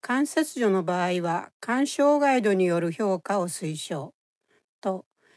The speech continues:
チャイルドピュー分類Cの二つに分かれます。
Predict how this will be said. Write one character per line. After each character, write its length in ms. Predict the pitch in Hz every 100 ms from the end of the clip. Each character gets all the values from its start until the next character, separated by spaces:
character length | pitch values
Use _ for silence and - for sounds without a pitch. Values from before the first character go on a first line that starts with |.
| _
チ 80 | -
ャ 160 | 262 285
イ 60 |
ル 100 | 302
ド 160 | 285 277
ピ 160 | - 269
ュ 120 | 254
ー 20 |
分 280 | 220 233 208
類 280 | 165 160 -
C 500 | - - - 254 143 - _ _ -
の 140 | 233
二 260 | - 269 285
つ 140 | -
に 120 | 208
分 160 | 170 160
か 120 | 190
れ 120 | 175
ま 160 | 175 151
す。 360 | - - -